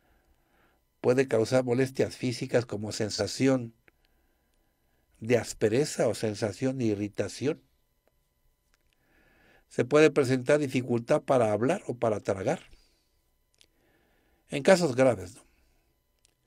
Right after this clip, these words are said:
La acumulación de sabor en la lengua puede dificultar la articulación de palabras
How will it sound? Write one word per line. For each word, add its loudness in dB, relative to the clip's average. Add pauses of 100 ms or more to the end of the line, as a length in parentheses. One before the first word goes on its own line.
(560)
La 4
acumulación 2
de 2
sabor 0
en -2
la 0
lengua 0
puede 2
dificultar -4 (1080)
la 4
articulación 0
de 0
palabras -2